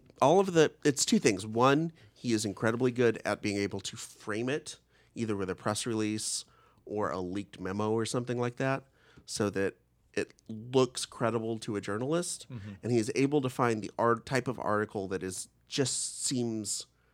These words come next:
Speaker 1: or the type
Speaker 2: Yeah.
Speaker 1: of hoax that just seems probable enough
Speaker 2: Yeah. It's got
Speaker 1: to be
Speaker 2: s-, it got s-,
Speaker 1: insane.
Speaker 2: Yeah.
Speaker 1: But m-, it's, it's probable enough to actually be real, but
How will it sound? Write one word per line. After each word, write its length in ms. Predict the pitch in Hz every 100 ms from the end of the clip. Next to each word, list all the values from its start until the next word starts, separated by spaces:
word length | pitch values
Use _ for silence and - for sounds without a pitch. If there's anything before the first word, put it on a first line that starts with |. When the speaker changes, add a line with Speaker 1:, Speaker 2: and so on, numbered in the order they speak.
| _ _ _ _ _ _ _ _ -
Speaker 1:
or 80 | 110
the 100 | -
type 140 | 127
Speaker 2:
Yeah. 60 | 104 98
Speaker 1:
of 100 | -
hoax 300 | 123 - -
that 120 | 107
just 220 | - 127
seems 300 | - 131 117 -
probable 680 | - 107 110 135 151 151 147
enough 300 | 147 156 127
Speaker 2:
Yeah. 180 | 101 92 _ _
It's 100 | -
got 140 | 143 123
Speaker 1:
to 220 | - 143
be 120 | 123
Speaker 2:
s-, 60 | 135
it 40 |
got 60 | 131
s-, 60 | - -
Speaker 1:
insane. 520 | 131 131 147 170 196 214
Speaker 2:
Yeah. 140 | 110 - _ _ _ -
Speaker 1:
But 160 | 135 -
m-, 60 | 143 147
it's, 220 | 139 135
it's 180 | 208 -
probable 520 | - 165 180 175 170 147
enough 220 | 139 -
to 100 | 98
actually 260 | 107 - 95
be 120 | 90
real, 400 | 87 135 139 131
but 200 | 98